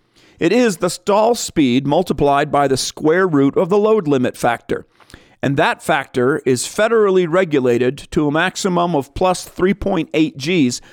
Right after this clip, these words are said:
for normal category aircraft. In other words, when turbulence mandates that you throttle back to maneuvering speed, the goal is to keep your craft far away from that load factor. You should be safe.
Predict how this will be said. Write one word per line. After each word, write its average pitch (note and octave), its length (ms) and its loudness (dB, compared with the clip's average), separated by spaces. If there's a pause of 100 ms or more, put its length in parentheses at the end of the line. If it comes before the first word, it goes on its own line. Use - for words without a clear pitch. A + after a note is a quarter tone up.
(180)
for D3 260 -2
normal D3 640 0
category C3 640 0
aircraft. F#3 560 -2 (640)
In C3 160 0
other F#3+ 220 2
words, C3+ 320 2
when C#3+ 180 -2
turbulence D3 760 -2
mandates C#3 600 0
that C3+ 200 0
you D#3+ 240 2
throttle D#3 480 0
back E3 300 -2
to D3+ 80 0
maneuvering D#3 500 0
speed, A#2 460 0 (380)
the C3+ 80 -2
goal E3 440 2
is D3 100 0
to D#3 100 -2
keep E3+ 280 -2
your D#3+ 120 0
craft E3 580 -4
far E3 420 0
away D#3+ 340 2
from C#3+ 260 -2
that D#3 180 -2
load G3 260 0
factor. - 520 -6 (680)
You D3+ 100 0
should F#3+ 400 -2
be D#3 120 0
safe. - 500 -2